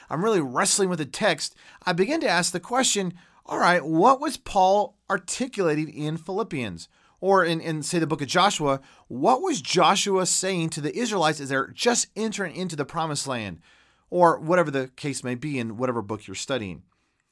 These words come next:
See, I, I want to gain the concept. I want to gain the insight or the gold nugget, if you will, of what was the author trying to communicate. Now, what's so amazing is as I'm,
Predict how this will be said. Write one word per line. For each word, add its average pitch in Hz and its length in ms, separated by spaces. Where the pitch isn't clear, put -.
See, 202 220
I, 190 180
I 190 180
want 208 280
to 247 60
gain 180 640
the 135 80
concept. 127 600
I 135 140
want 196 200
to 262 40
gain 208 220
the 156 60
insight 147 600
or 123 80
the 127 100
gold 156 340
nugget, 143 300
if 123 140
you 123 140
will, 110 320
of 151 200
what 165 580
was 170 200
the 196 180
author 143 400
trying 135 480
to 131 120
communicate. 127 880
Now, 175 140
what's 180 240
so 214 360
amazing 160 440
is 135 140
as 143 200
I'm, 143 140